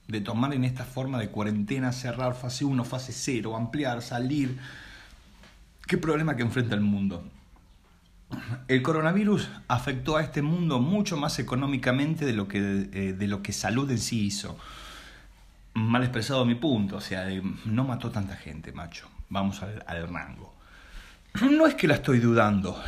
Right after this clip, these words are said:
ni la estoy pensando. Quiero pensarla de la forma más fácil para poder explicarla, ¿me entendés? Porque si yo te digo, la pandemia afectó de una globalización económica a un cuatro punto siete por ciento en lo que es el año pasado, al pedo, porque no lo vas a entender.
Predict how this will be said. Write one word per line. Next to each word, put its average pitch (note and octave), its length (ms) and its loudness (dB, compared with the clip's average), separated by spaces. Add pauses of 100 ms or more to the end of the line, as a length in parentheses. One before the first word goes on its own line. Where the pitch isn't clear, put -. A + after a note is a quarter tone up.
(120)
ni B2 120 4
la C#3+ 100 4
estoy F#3+ 200 2
pensando. G#2+ 520 2
Quiero G#3+ 280 0
pensarla G3+ 500 4
de F3 100 4
la C#3+ 100 0
forma F#3+ 320 4
más G3+ 280 4
fácil G3 460 2
para C3+ 240 0
poder C3 180 2
explicarla, C#3 560 2
¿me G2+ 80 2
entendés? F#2+ 460 -2 (340)
Porque A2 200 2
si C3 60 6
yo F3 120 4
te F#3 100 0
digo, E3+ 180 4
la D3 160 6
pandemia F3+ 440 4
afectó E3 340 0
de E3+ 80 4
una D#3+ 140 4
globalización C3 800 2
económica D3+ 640 2
a C#3 40 2
un D3+ 140 0
cuatro D3 380 0
punto D3 280 2
siete D3 340 0
por C#3 160 0
ciento D#3 460 0
en C3+ 40 0
lo C3 140 0
que D3+ 80 -2
es C#3+ 100 0
el C#3+ 80 0
año C#3+ 220 0
pasado, C#3+ 420 4
al A#2 160 0
pedo, B2 300 4
porque G2+ 200 0
no A2+ 80 2
lo A#2+ 120 6
vas A#2 160 6
a G2+ 40 2
entender. F#2+ 460 4